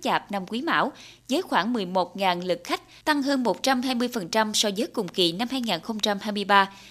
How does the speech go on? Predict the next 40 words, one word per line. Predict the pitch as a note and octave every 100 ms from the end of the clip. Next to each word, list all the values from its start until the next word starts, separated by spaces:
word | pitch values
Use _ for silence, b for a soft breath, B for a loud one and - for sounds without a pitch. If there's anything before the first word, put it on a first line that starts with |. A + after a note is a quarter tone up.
| B -
Bến | B3 G#4
xe | D#4+
miền | A#3+ F3+
Đông | G#3 G#3
mới | G3+ E4+ -
khuyến | C4+ D4
khích | F#4 -
các | F#4+ D4+
đơn | A#3
vị | G3 F3
vận | F3+ F3+
tải | F#3+ E3 B3+ -
không | C4
tăng | A#3 G#3+ G3+
giá | G3+ C4
vé | G#3 B3 F#4+
dịp | A3+ F3 -
Tết | D#4+ C4
Dương | A3
lịch | G3 -
hai | B3+
nghìn | A#3 D3+
không | A3 G3+
trăm | G#3 F#3+
hai | G#3
mươi | F#3+
bốn | E3+ F#3 C#4+ B B
để | G3+ G3 C4+
phục | A3+ G3
vụ | F#3+
người | G3+ G#3
dân | F#3+ C#4 C4 A#3
đi | A3
lại | G3+ E3
nghỉ | F3+ E3
lễ. | G3 E3 E4+ B B _
Trường | B3 G#3+
hợp | A3+ F3+ -
tăng | A#3+ A#3
giá | A#3+